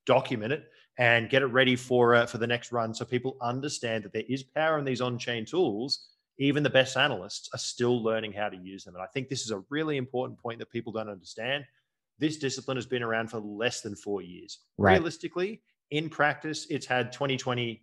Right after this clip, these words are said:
Speaker 1: onwards, and that's
Speaker 2: Yeah.
Speaker 1: it. Um, so, you know, um, t-, throwing the, uh, the baby out with the bathwater is a mistake. Um, there's a process of learning, and there's an immense amount of edge in there. And I know because, again, I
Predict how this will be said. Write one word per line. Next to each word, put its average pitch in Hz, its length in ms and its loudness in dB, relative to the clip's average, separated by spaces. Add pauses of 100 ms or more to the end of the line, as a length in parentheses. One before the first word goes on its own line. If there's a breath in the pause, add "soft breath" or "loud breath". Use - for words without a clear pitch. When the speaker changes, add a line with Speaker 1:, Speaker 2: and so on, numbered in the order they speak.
Speaker 1:
onwards, 92 600 -10
and 120 100 -2
that's 120 160 4
Speaker 2:
Yeah. 98 120 8
Speaker 1:
it. - 140 -4 (640)
Um, 113 440 2
so, 117 500 4
you 123 120 -2
know, 123 260 2 (120)
um, 117 240 -6
t-, - 120 -18 (340)
throwing 147 400 0
the, 131 220 0
uh, 120 80 0
the 107 80 -4
baby 127 320 4
out 123 120 2
with 107 40 -10
the 104 120 -6
bathwater 120 480 2
is 104 100 -4
a 98 40 -8
mistake. 127 540 -2 (340)
Um, 110 320 2
there's 101 160 -8
a 101 60 -10
process 139 380 4
of 98 100 -10
learning, 123 400 2
and 107 100 -6
there's 104 160 -6
an 104 60 -12
immense 123 340 2
amount 123 240 0
of 107 160 -6
edge 127 240 0
in 110 80 -6
there. 113 160 -2
And 117 80 0
I 113 80 0
know 120 340 4
because, 110 220 -6
again, 110 480 0
I 101 120 -10